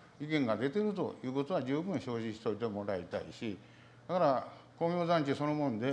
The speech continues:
建築はできるそうやから、それはええとしても、全体の政策の中で、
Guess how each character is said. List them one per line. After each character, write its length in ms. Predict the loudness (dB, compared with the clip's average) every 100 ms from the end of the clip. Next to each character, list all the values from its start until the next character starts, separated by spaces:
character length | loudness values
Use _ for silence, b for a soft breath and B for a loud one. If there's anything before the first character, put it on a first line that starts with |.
| -2 -10 -8
建 140 | -6
築 240 | -4 -4 0
は 100 | 0
で 140 | 0
き 140 | -2 -2
る 100 | -2
そ 180 | 0
う 60 | 0
や 80 | 2
か 100 | 4
ら、 180 | 2 0 B B B -2
そ 60 | 2
れ 60 |
は 140 | 4 4
え 120 | 2
え 60 |
と 140 | 2 -2
し 60 |
て 100 | 0
も、 320 | 0 2 0 -2 -18 -20 -20 -20 -20 -20 -8 -8 -8 -14 -8
全 260 | -2 0 0
体 300 | 4 4 4
の 100 | 2
政 280 | 2 0 2
策 180 | 0 0
の 140 | 0
中 240 | 0 2 4
で、 200 | 2